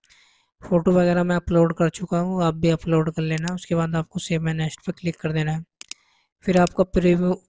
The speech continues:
प्रीव्यू आ जाएगा, एक बार आप फॉर्म को अच्छे से चेक कर लेंगे दोस्तों। अगर आपको लगता है सब कुछ ठीक है तो आप यहाँ पे टिक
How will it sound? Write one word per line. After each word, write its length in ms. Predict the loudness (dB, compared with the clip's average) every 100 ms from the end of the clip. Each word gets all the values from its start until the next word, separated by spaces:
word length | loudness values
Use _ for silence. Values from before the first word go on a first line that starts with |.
| -2
प्रीव्यू 600 | 2 4 2 0 2 2
आ 100 | 2
जाएगा, 300 | 2 2 2
एक 120 | 0 0
बार 200 | 0 0
आप 180 | -2 -6
फॉर्म 180 | -8 -4
को 120 | -4
अच्छे 260 | -4 -4 -4
से 80 | -2
चेक 220 | -2 -2
कर 140 | -2
लेंगे 180 | -2 0
दोस्तों। 360 | 0 -2 -4 -8 -8 -20 _ _ _ -20 -18 -12 -4
अगर 220 | 0 0
आपको 240 | 0 0
लगता 340 | 0 -2 -2 -4
है 100 | -2
सब 180 | -4 -2
कुछ 200 | -2 -2 -4
ठीक 160 | -4
है 80 | -2
तो 140 | 0
आप 200 | -2 -2 -4
यहाँ 180 | -4
पे 160 | -4 -4
टिक 180 | -4